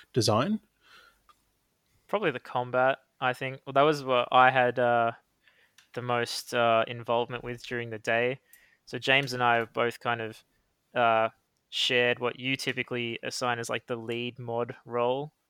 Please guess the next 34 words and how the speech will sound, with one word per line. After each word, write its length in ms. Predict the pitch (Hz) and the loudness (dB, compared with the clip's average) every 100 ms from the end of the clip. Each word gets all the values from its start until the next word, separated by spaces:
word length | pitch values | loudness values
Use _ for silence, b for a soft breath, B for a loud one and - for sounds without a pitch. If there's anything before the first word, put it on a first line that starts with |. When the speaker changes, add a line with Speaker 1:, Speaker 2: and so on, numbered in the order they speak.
| _ _ - | _ _ -6
Speaker 2:
um, 260 | 120 113 | -4 -4
because 240 | 110 - 110 | -6 -10 -8
we 120 | 117 | -8
both, 360 | 107 113 113 117 | -4 -4 -4 -10
you 60 | |
know, 240 | 110 110 110 | -10 -8 -8
were 140 | 113 | -4
heavily 300 | 120 120 120 | -2 -2 -4
involved 340 | 113 117 117 | -4 -4 -4
in 60 | 123 | -6
designing 480 | 117 113 113 117 120 | -8 -6 -4 -4 -4
it. 120 | 120 | -8
We 80 | 120 | -10
figured 400 | - 123 117 113 | -4 -4 -2 -6
it 100 | - | -8
would 100 | 110 | -12
just 180 | 120 120 | -14 -10
make 160 | 113 | -10
sense 340 | - 123 120 113 | -6 -8 -8 -12
if, 240 | 113 - | -14 -18
you 80 | - | -16
know, 120 | 113 | -12
there 100 | 113 | -10
were 60 | 120 | -10
two 260 | - 139 131 | -8 -8 -4
people 400 | 135 127 135 127 | -6 -6 -6 -6
around 280 | 127 131 | -6 -6
to 80 | 139 | -10
put 200 | 127 127 | -10 -4
out 160 | 123 - | -4 -4
fires 480 | - 127 131 143 123 | -2 -2 -2 -4 -10
instead 300 | 123 - 123 | -12 -12 -12
of 100 | - | -12
one. 240 | 131 160 | -14 -14